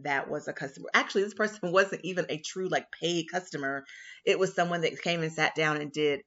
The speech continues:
a, a test, uh, discovery call with me. And in that discovery call, um, just on that information alone, she was able to make a lot of stride in her business, and she was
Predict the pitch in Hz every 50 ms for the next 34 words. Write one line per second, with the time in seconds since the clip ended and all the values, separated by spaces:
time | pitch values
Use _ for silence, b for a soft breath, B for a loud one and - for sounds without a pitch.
0 | - 135 147 143 139 - - - - 135 147 139 - 185 165 160 - 160 - -
1 | 151 147 147 143 139 139 - 156 - - 180 185 190 180 - - 151 147 147 143
2 | 147 160 147 143 147 143 135 - 147 139 - 175 175 160 160 - 147 - - 147
3 | 156 160 165 151 151 - - 143 139 135 135 139 170 b b b b b b b
4 | _ 147 151 151 156 156 151 - - - 156 - 170 170 165 165 - - 165 156
5 | 151 156 151 - - 156 160 151 147 151 147 151 - 151 147 147 135 147 151 151
6 | 147 147 156 160 - - 156 156 151 143 - - - 147 143 147 147 - - 156
7 | 143 147 143 135 - - B B B B B B B B _ - 147 147 143 143
8 | 143 151 151 147 147 143 143 - - 151 151 147 151 143 - - - - - 156
9 | 151 147 147 147 147 151 - - 151 147 151 160 143 143 156 156 156 165 156 151
10 | 165 180 170 - 156 143 - - 151 160 156 - -